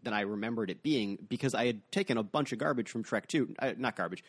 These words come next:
but frankly, some of the parts that I liked least about Shrek two and thought those were in Shrek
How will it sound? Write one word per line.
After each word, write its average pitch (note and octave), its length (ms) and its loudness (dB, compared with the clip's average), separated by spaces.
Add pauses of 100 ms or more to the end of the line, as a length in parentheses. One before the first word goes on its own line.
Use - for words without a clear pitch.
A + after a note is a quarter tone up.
(260)
but - 120 2
frankly, D3+ 420 6
some E3+ 140 2
of E3+ 60 6
the C#3 60 4
parts C#3 220 2
that C3 60 2
I A2+ 60 4
liked G#2+ 260 0
least G#2 380 -6
about C3 300 2
Shrek - 220 -4
two D#3 220 2
and A2 180 0
thought - 400 0
those G#2+ 320 -2
were G#2+ 140 -4
in G#2 160 -4
Shrek G2+ 240 -4